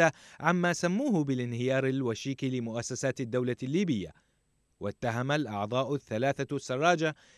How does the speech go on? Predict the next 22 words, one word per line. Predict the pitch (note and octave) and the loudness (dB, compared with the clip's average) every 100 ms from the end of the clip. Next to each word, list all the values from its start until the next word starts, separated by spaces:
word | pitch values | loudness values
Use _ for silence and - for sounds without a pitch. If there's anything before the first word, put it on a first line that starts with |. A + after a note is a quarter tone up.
| - | -2
بقيادة | D3 F#3+ G3 G3 C4 G#3+ - | 2 4 4 4 4 4 2
البلاد | C#3 A#2 B2 C#3 C#3 | 0 2 4 4 4
نحو | C#3 A#2+ A#2+ A2 | 0 -2 -2 -2
مجهول | A2 G2+ C3+ E3 D#3+ D#3 - - - | -2 -2 2 4 2 0 -8 -20 0
قد | E3 D#3 | 0 2
يقودها | E3 - C4+ A3+ C#3 D3 | 0 0 4 4 6 6
لصدام | E3 A#2 B2 A#2+ C3+ | 4 0 0 0 0
مسلح | C#3 D3 B2+ G#2+ C3+ C3+ C3 | -2 -2 -4 -2 0 0 -2
من | C3+ C#3 D3+ | -4 -4 -2
جديد، | D#3 F#3+ A#2+ - _ _ _ _ _ _ _ _ - | 0 0 -2 -6 _ _ _ _ _ _ _ _ -16
مؤكدين | F2+ G2 C3 C3 F3 E3+ D#3 - - E3+ | -12 -8 -2 0 2 2 0 -6 -10 -2
أنه | F3 F3+ F#3 | 4 8 8
يتحمل | F3+ F#3 C#4 C#4 F#3 D#3 | 6 2 -2 0 4 4
تبعات | E3 A#2+ A2+ A2+ C3 C#3+ | 2 0 0 0 0 2
وتداعيات | C3+ B2 A#2+ A2+ G#2+ C3 C#3 C3+ | 0 0 -2 -2 -2 0 0 0
الانهيار | B2+ A2+ A#2+ C3+ D3 | -4 -4 -2 2 4
الوشيك | C#3 C3+ A2+ - C#3+ - | 2 0 -2 -4 -6 -2
لمؤسسات | C#3 C#3 A2+ A#2 - B2+ D3 C#3+ | -2 -2 -4 -6 -6 -4 -2 -2
وهياكل | C#3 C3+ A2+ A2+ C3+ C#3 B2 | -2 0 0 2 2 0 -4
الدولة | B2 A#2 E3+ E3+ E3+ - - _ | -2 4 6 6 4 2 -16 _
وتشظي | E3 E3+ F#3 C4 B3 D3+ E3 | 2 4 2 2 0 2 0
ليبيا، | G3+ C4 B2 E2 | 2 2 0 -6